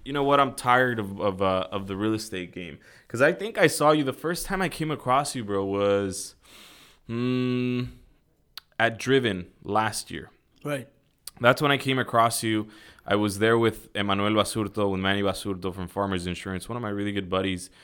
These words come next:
Speaker 1: Um, he's from Oxnard. I was with him, and then I noticed your jacket, and I thought your jacket was fucking amazing. You're, it's like a pea coat type of thing that you're wearing. I thought it was great, bro. I'm a very, um,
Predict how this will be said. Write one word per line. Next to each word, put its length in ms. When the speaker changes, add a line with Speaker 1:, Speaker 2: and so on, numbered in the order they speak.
Speaker 1:
Um, 540
he's 160
from 200
Oxnard. 580
I 60
was 180
with 200
him, 260
and 140
then 500
I 140
noticed 500
your 120
jacket, 640
and 100
I 80
thought 280
your 120
jacket 300
was 120
fucking 400
amazing. 520
You're, 260
it's 160
like 100
a 60
pea 260
coat 300
type 160
of 100
thing 160
that 80
you're 160
wearing. 180
I 40
thought 100
it 40
was 120
great, 380
bro. 260
I'm 200
a 60
very, 460
um, 480